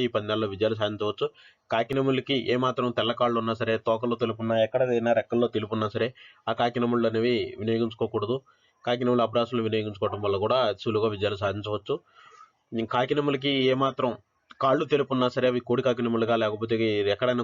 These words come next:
కోడి చూపు ఉంటే కోడి కాకి నెమలుగా పోట్లాడటానికి అవకాశాలు ఉంటాయి. ఎదురు కోడిని బట్టి దాని యొక్క రంగు, రంగు మారటానికి కూడా అవకాశాలనే ఉంటాయి. కాబట్టి వీటన్నింటిని కూడా మీరు గమనించుకోవాల్సిన అవసరం అనేది కూడా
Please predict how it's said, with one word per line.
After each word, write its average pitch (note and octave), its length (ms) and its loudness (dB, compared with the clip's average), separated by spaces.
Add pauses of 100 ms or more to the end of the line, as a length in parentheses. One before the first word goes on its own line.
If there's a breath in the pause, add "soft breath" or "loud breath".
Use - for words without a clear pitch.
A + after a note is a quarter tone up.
కోడి B2 180 2
చూపు A#2 160 0
ఉంటే A#2 200 0
కోడి A#2 140 2
కాకి A2+ 220 0
నెమలుగా A2 380 0
పోట్లాడటానికి G#2 540 -2
అవకాశాలు A2+ 380 -2
ఉంటాయి. A#2+ 200 -2 (380 loud breath)
ఎదురు C3+ 180 2 (100)
కోడిని C3 280 2
బట్టి A#2+ 260 2
దాని A2+ 160 2
యొక్క A2 200 -2
రంగు, A#2 200 0 (420)
రంగు A#2+ 220 0
మారటానికి A2+ 460 0
కూడా C3+ 120 2 (380 soft breath)
అవకాశాలనే A2+ 580 0 (120)
ఉంటాయి. G2+ 280 -4
కాబట్టి A#2+ 340 0
వీటన్నింటిని B2 400 0
కూడా B2+ 180 0
మీరు A#2+ 160 0
గమనించుకోవాల్సిన G2+ 580 -4
అవసరం G#2 240 -6
అనేది G2 200 -6
కూడా A2 120 -2